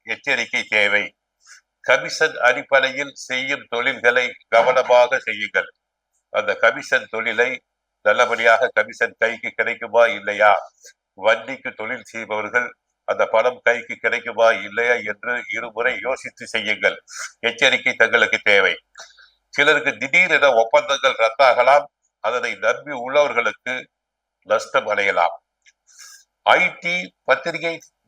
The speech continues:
துறையில் உள்ளவர்களுக்கு வேலை இழப்பு ஏற்படலாம். ஆகவே கவனமாக இருங்கள். தற்போது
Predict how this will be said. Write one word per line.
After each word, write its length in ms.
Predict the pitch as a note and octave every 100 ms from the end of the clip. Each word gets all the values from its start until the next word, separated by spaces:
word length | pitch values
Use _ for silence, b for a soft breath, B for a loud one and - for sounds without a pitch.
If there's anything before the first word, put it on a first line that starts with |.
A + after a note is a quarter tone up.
| -
துறையில் 300 | C#3 C#3+ C3
உள்ளவர்களுக்கு 580 | B2 C#3 C3 B2 A2+ D3 A#2
வேலை 440 | G#2 C3+ D#3 D#3+ D#3 A#2
இழப்பு 360 | C3 C#3 - C#3+ A#2
ஏற்படலாம். 680 | A#2+ - A2+ A2 G#2+ F#2 - _ _ _ _ -
ஆகவே 360 | G#2+ A2+ A2+ A#2+ A2 -
கவனமாக 520 | A2 B2 B2+ A#2+ A#2+ A#2
இருங்கள். 400 | A2 G#2+ G#2 E2+ _ _ _ _ -
தற்போது 500 | G#2+ A#2+ B2 G#2+